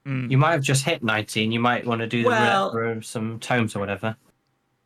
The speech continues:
Speaker 1: Well
Speaker 3: Well, no, because you're gonna get, you're gonna be getting tomes from just doing them for the first time. You're gonna be
Speaker 1: True.
Speaker 3: getting causality tome bonuses.
Speaker 2: Yeah, but you might not have the item level to do the roulette.
Speaker 1: Well,
Speaker 2: you might need tomes.
Speaker 1: get the item level, then you
Speaker 3: Well,
Speaker 1: get the
Speaker 3: the,
Speaker 1: roulette.
Speaker 3: no, you'll do,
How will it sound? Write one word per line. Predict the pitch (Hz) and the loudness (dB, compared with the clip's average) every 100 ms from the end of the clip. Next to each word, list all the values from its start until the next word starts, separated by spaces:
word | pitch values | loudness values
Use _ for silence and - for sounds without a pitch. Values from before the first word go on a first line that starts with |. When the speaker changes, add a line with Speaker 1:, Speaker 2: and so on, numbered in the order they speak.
| _ 156 | _ -2
Speaker 1:
Well | 156 147 - | 2 2 2
Speaker 3:
Well, | |
no, | 226 143 | -2 -4
because | 135 180 175 | -4 -8 -6
you're | 185 | -4
gonna | 202 | -4
get, | 175 180 - | -2 -2 -2
you're | 202 | -4
gonna | 220 233 | -2 -4
be | 170 175 | -8 -12
getting | 151 165 160 139 | -2 -2 -2 -4
tomes | 139 160 143 135 | -4 -4 -4 -6
from | 143 131 | -8 -8
just | 123 - - _ _ 165 120 | -8 -10 -14 _ _ -20 -6
doing | 135 135 127 | -2 -2 -4
them | 123 | -8
for | 113 120 | -8 -8
the | 113 | -2
first | 123 110 - | -2 -2 -4
time. | 170 113 104 | -4 -2 -6
You're | 110 | -2
gonna | 131 | 0
be | 113 | 0
Speaker 1:
True. | 117 | 0
Speaker 3:
getting | 110 107 107 107 | -2 -4 -8 -10
causality | 123 120 135 104 101 | -4 0 0 -2 -4
tome | 117 101 | -8 -6
bonuses. | 101 101 - | -6 -6 -2
Speaker 2:
Yeah, | - 110 | -2 2
but | 139 | 2
you | 156 | 2
might | 151 160 | 2 2
not | 156 | 2
have | 156 156 | 0 0
the | 165 | 2
item | 175 175 120 | 2 0 -2
level | 113 117 | -2 -4
to | 131 | 0
do | 131 | 2
the | 131 | 4
roulette. | 135 143 | 4 2
Speaker 1:
Well, | - | 2
Speaker 2:
you | 117 | 0
might | 117 | 0
need | 120 120 | 0 -2
tomes. | - 147 120 | 0 0 0
Speaker 1:
get | 113 127 - | 0 -2 0
the | 123 | 2
item | 139 131 | 2 0
level, | 120 113 90 - _ | -4 -6 -10 -18 _
then | 165 131 | -2 0
you | 127 | 2
Speaker 3:
Well, | 208 | 2
Speaker 1:
get | 190 | 4
the | |
Speaker 3:
the, | 120 | 0
Speaker 1:
roulette. | 117 117 | 0 0
Speaker 3:
no, | 165 | 0
you'll | 156 202 233 | 0 0 2
do, | 165 240 214 | 2 0 -2